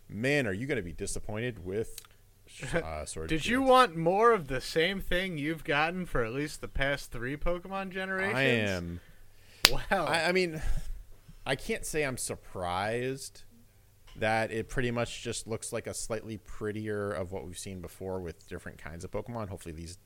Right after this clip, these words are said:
Speaker 1: designs will be a little bit more inspired, um, than, you know, vanilla ice cream Pokemon and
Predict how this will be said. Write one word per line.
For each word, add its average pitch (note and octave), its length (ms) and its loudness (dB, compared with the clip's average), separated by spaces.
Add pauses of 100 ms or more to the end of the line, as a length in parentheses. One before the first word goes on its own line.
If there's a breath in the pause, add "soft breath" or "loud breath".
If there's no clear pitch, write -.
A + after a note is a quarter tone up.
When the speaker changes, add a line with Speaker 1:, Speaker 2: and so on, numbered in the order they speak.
Speaker 1:
designs D#2+ 540 -10
will D#2+ 220 -10
be D#2 180 -12
a A#1 100 -12
little D#2 440 -12
bit - 200 -12
more D#2 200 -12
inspired, F2+ 640 -10 (640 soft breath)
um, D2 300 -6 (100)
than, D#2 200 -8
you D#2+ 120 -8
know, C#2+ 260 -8
vanilla D#2 380 -8
ice E2+ 300 -6
cream G2 520 -8
Pokemon G2+ 840 -6 (120)
and D2 440 -8